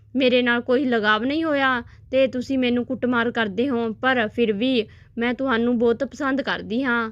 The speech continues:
ਤਾਂ ਤੁਸੀਂ ਮੈਨੂੰ ਤਲਾਕ ਨਾ ਦਿਓ, ਆਪਾਂ ਸਭ ਕੁਝ ਸੈੱਟ ਕਰ ਲਵਾਂਗੇ। ਉਹ ਕਹਿੰਦਾ ਵੀ ਨਹੀਂ, ਮੈਂ ਨਹੀਂ ਆ ਤੈਨੂੰ ਰੱਖਣਾ। ਚਲੋ, ਦੋ ਚਾਰ ਮਹੀਨਿਆਂ ਦੇ ਵਿੱਚ ਤਲਾਕ ਹੋ ਜਾਂਦਾ ਹੈ। ਤਲਾਕ ਤੋਂ ਬਾਅਦ ਜਿਹੜੀ ਸੁਨੀਤਾ ਆਪਣੇ ਘਰ ਆ ਜਾਂਦੀ ਹੈ, ਉਹਦੇ ਡੈਡੀ ਦੀ ਪਹਿਲਾਂ ਮੌਤ ਹੋਈ ਹੁੰਦੀ ਹੈ।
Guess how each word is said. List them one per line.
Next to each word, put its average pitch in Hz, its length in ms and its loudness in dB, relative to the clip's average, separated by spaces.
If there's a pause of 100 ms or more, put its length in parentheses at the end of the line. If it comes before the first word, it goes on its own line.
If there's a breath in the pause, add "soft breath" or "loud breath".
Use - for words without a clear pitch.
(120)
ਤਾਂ 226 120 -2
ਤੁਸੀਂ 240 300 -2
ਮੈਨੂੰ 233 240 2
ਤਲਾਕ 247 340 0
ਨਾ 233 140 -4
ਦਿਓ, 220 420 0 (1080 soft breath)
ਆਪਾਂ 240 280 0
ਸਭ 240 220 0
ਕੁਝ 233 200 -2
ਸੈੱਟ 269 300 -4
ਕਰ 214 180 0
ਲਵਾਂਗੇ। 226 540 0 (300 soft breath)
ਉਹ - 80 -4
ਕਹਿੰਦਾ 226 300 0
ਵੀ 254 140 2
ਨਹੀਂ, 247 360 0
ਮੈਂ 240 260 0
ਨਹੀਂ 240 300 0
ਆ 220 80 -2 (260 soft breath)
ਤੈਨੂੰ 240 240 2
ਰੱਖਣਾ। 240 460 0 (100)
ਚਲੋ, 220 240 2
ਦੋ 220 200 2
ਚਾਰ 220 240 -2
ਮਹੀਨਿਆਂ 226 400 -2
ਦੇ 214 140 0
ਵਿੱਚ 214 220 -4
ਤਲਾਕ 220 380 -2
ਹੋ 247 140 2
ਜਾਂਦਾ 190 320 -2
ਹੈ। 233 200 -2
ਤਲਾਕ 196 400 -4
ਤੋਂ 208 160 -8
ਬਾਅਦ 196 240 -2
ਜਿਹੜੀ 202 280 0
ਸੁਨੀਤਾ 202 400 -4
ਆਪਣੇ 208 320 -6
ਘਰ 214 380 -4 (320 loud breath)
ਆ 233 120 2
ਜਾਂਦੀ 220 420 0
ਹੈ, 233 240 0 (300 soft breath)
ਉਹਦੇ 254 220 2
ਡੈਡੀ 226 300 2
ਦੀ 240 120 -2
ਪਹਿਲਾਂ 214 320 0
ਮੌਤ 240 280 -2
ਹੋਈ 247 240 2
ਹੁੰਦੀ 226 360 -2
ਹੈ। 226 220 2